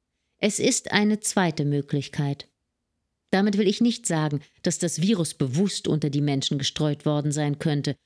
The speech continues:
Vielleicht war es ein Missgeschick, ein zerbrochenes Reagenzglas, was weiß ich. Letztlich aber ist das alles egal. Das Virus ist in der Welt und wir müssen sehen, wie wir dem begegnen.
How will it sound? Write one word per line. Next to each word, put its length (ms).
Vielleicht 680
war 160
es 120
ein 160
Missgeschick, 520
ein 220
zerbrochenes 760
Reagenzglas, 960
was 260
weiß 220
ich. 320
Letztlich 600
aber 320
ist 200
das 140
alles 360
egal. 520
Das 240
Virus 400
ist 340
in 120
der 200
Welt 380
und 200
wir 80
müssen 400
sehen, 500
wie 220
wir 160
dem 340
begegnen. 720